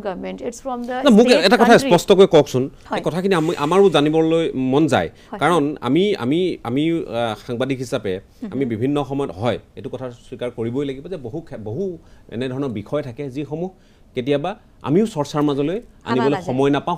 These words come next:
Speaker 2: সুযোগ নাপাওঁ।
Speaker 1: হয়।
Speaker 2: মাজে মাজে সময় হয়, সুবিধা হয়, আপোনালোকক লগ পোৱাৰ, তেতিয়া কথাবোৰ আমি পাতোঁ। এতিয়া কথা এটা হ'ল যে আজি এখন চৰকাৰ আছে, নিৰ্বাচিত চৰকাৰ আজিৰ তাৰিখত, আৰু এই চৰকাৰখনৰ ম্যাদ উকলিব।
Speaker 1: হুম।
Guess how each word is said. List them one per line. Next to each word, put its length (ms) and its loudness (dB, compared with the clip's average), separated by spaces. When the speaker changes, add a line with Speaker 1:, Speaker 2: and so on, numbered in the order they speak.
Speaker 2:
সুযোগ 300 2
নাপাওঁ। 260 -10
Speaker 1:
হয়। 160 -16
Speaker 2:
মাজে 200 -2
মাজে 280 2
সময় 220 -2
হয়, 180 -4
সুবিধা 320 -2
হয়, 160 -2
আপোনালোকক 420 -6
লগ 360 -2
পোৱাৰ, 160 -4
তেতিয়া 260 -6
কথাবোৰ 340 -6
আমি 160 -2
পাতোঁ। 260 -2
এতিয়া 380 -10
কথা 240 4
এটা 160 2
হ'ল 300 2
যে 120 2
আজি 300 2
এখন 200 4
চৰকাৰ 420 2
আছে, 160 2
নিৰ্বাচিত 460 0
চৰকাৰ 440 -4
আজিৰ 260 0
তাৰিখত, 340 0
আৰু 140 0
এই 120 2
চৰকাৰখনৰ 480 -8
ম্যাদ 280 -6
উকলিব। 360 2
Speaker 1:
হুম। 240 -10